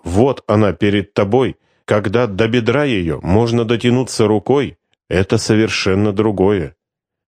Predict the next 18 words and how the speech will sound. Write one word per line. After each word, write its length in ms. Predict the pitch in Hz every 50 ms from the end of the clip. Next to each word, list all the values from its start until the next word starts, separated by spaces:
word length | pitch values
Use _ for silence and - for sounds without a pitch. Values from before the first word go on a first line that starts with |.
| _ _ _ _ _ _ -
Ты, 200 | - 135 139 143
очевидно, 720 | 143 135 - - - 135 127 123 135 143 139 127 135 143
не 140 | 143 143 139
понял, 460 | 131 - 160 165 165 151 123 98 87
что 320 | - - - - - 143 131
меня 300 | 120 117 117 117 117 110
тревожит. 720 | - - 120 131 123 123 127 117 95 - 90 76 - - _ _ _ _ _ _ _ _ _ _ _ _ _ _ -
Если 480 | 90 90 98 123 139 131 - 123 117
румыны 440 | 117 131 135 135 139 147 143 127 120
и 200 | 113 - 113 117
немцы 440 | 127 139 151 147 127 - - 101 87
прорвутся 640 | - 110 113 120 123 127 135 147 139 - - 113 98
в 100 | 92 104
районе 460 | 113 120 127 127 135 131 120 113 113
Новой 380 | 113 120 143 135 117 113 110
Дофиновки 800 | 101 113 120 123 - - 160 160 147 131 117 - - - 117 107
к 80 | - 120
морю, 460 | 123 139 165 170 147 107 80 -